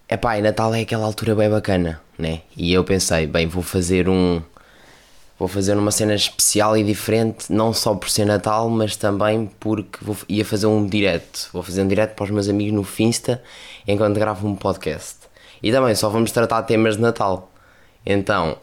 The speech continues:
eu vou estar aqui a olhar para, para o meu direto enquanto vejo meus amigos a gozar com a minha cara e a mandar bitites e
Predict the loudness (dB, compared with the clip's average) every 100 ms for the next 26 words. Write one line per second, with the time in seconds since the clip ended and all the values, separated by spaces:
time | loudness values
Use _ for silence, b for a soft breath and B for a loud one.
0 | _ -2 0 0 2 0 0 0 0 -2
1 | -6 0 2 2 0 0 0 2 2 2
2 | 0 -4 _ -10 -2 0 2 4 4 2
3 | 2 0 0 0 0 2 2 2 2 2
4 | 0 -2 -2 -4 -2 -2 -2 -2 -4 -6
5 | -12 B B B -4 -2 0 0 0 -2
6 | 0 -2 -4 -6 -8 -8 -16 -6 0 2
7 | 2 2 2 2 0 -2